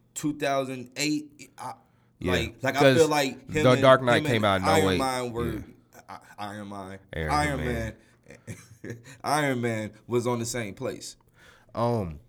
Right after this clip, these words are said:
Speaker 1: They, they
Speaker 2: they
Speaker 1: had the same playing field.
Speaker 2: Iron Man was the beginning of this Marvel shit. That was the first, that was the
Speaker 1: Mm-hmm.
Speaker 2: first one to come out, the first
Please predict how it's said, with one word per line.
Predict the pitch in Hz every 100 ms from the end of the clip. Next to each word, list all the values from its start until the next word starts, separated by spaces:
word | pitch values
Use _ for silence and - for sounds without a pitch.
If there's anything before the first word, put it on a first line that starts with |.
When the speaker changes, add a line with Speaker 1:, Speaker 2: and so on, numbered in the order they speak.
| _ -
Speaker 1:
They, | 151 143
they | - - _ -
Speaker 2:
they | 127 143
Speaker 1:
had | 170 170
the | 165
same | 147 165 156
playing | 151 160 147 123
field. | 104 78 - _ _ _ _ _ _ _ _ 117
Speaker 2:
Iron | 139 151 135
Man | 127 120 113 104
was | 107 98
the | 95
beginning | 87 87 85 104 98 90 82 76 -
of | 95 92 78
this | 87 80
Marvel | 82 85 78 76
shit. | - 73 - 92
That | 123
was | 139
the | 113
first, | - 110 104 - 95
that | 107
was | 113 123
the | 131
Speaker 1:
Mm-hmm. | 120
Speaker 2:
first | 107 92
one | 98 101 95 85
to |
come | - 92
out, | 82 71 -
the | 82
first | 101 98